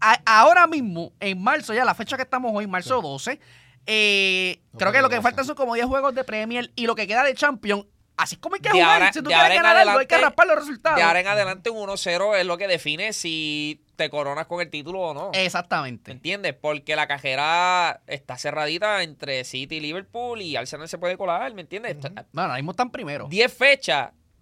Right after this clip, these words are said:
Speaker 3: diez fechas, son treinta puntos en juego
Speaker 1: Ujú.
Speaker 3: que pueden hacer una diferencia cabrona. Además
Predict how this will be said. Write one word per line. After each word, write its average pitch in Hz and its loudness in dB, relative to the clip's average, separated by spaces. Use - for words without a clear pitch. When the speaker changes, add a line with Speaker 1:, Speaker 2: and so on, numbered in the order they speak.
Speaker 3:
diez 180 -6
fechas, 147 -4
son 185 -10
treinta 202 -2
puntos 202 -12
en 180 -14
juego 151 -8
Speaker 1:
Ujú. 113 -20
Speaker 3:
que 139 -4
pueden 147 -6
hacer 175 -8
una 147 -12
diferencia 165 -8
cabrona. 180 -8
Además 156 -4